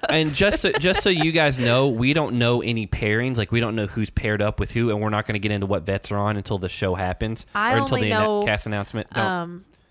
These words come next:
Speaker 2: no, I'm not gonna
Speaker 1: Okay,
Speaker 2: say
Speaker 1: okay.
Speaker 2: anything. I only know of one person that's, like, a new person coming in.
Speaker 1: Yeah.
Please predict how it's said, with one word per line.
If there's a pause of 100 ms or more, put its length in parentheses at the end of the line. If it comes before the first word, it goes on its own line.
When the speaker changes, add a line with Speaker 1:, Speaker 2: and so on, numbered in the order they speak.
(160)
Speaker 2:
no,
I'm
not
gonna
Speaker 1:
Okay,
Speaker 2:
say
Speaker 1:
okay.
Speaker 2:
anything.
I
only
know
of
one
person (440)
that's,
like,
a
new
person
coming
in.
Speaker 1:
Yeah.